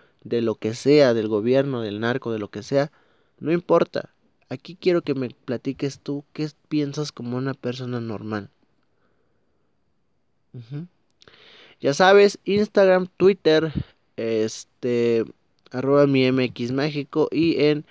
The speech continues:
Eh, YouTube, iTunes, Spotify, Mi México Mágico.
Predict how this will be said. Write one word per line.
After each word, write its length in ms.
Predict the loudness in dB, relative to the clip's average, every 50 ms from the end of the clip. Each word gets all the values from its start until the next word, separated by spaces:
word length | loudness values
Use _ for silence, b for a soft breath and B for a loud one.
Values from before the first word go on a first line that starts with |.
| b b b b b b b b b _
Eh, 840 | -6 -4 -2 -2 0 0 0 -2 -2 -2 -4 -4 -6 -8 -12 -16 -20 _ _ -20 -20 _ _ _ _ _ _ _ _ _ _ _ _ _ _ _ _
YouTube, 500 | -20 -6 -4 -4 -2 0 2 2 2 0 -2 -2 -2 0
iTunes, 380 | 0 0 0 -2 -4 -4 -6
Spotify, 760 | -10 -8 _ -6 -6 -4 -4 -6 -6 -4 -4 -4 -4 -4 -6 -8
Mi 200 | -10 -12 -10 -8
México 480 | -8 -8 -8 -8 -10 -12 -12 -10 -10 -8
Mágico. 460 | -10 -12 -14 -16 -20 _ _ -20 -20